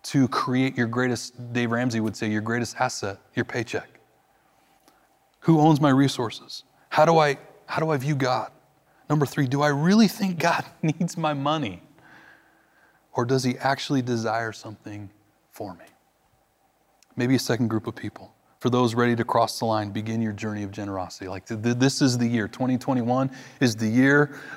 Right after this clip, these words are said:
Uh, I'm burning the ships. I'm not going back. We would say this, regular and proportionate. Regular and proportionate. Brandon, what do you mean by that? Regular, jump in, start somewhere and be consistent. Not here and there,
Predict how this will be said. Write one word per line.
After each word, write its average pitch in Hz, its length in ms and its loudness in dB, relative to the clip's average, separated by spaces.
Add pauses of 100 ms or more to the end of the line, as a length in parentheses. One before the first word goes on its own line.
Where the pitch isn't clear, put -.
Uh, 110 260 4
I'm 113 160 2
burning 139 300 8
the 127 60 8
ships. 151 420 4
I'm 113 140 2
not 131 180 4
going 135 260 6
back. 131 380 4 (300)
We 139 120 6
would 151 140 4
say 135 220 -2
this, 101 340 -6 (800)
regular 123 760 0 (360)
and 127 160 -2
proportionate. 110 640 -4 (380)
Regular 131 600 0
and 127 200 -2
proportionate. 113 560 -2 (260)
Brandon, 131 300 2
what 123 80 4
do 127 60 6
you 131 60 6
mean 123 120 6
by 113 120 2
that? 104 180 -2
Regular, 135 340 6
jump 160 320 2
in, 117 240 -4
start 175 420 -2
somewhere 135 600 2
and 156 240 0
be 180 180 2
consistent. 170 540 -2 (240)
Not 175 220 4
here 185 200 4
and 165 140 4
there, 165 300 2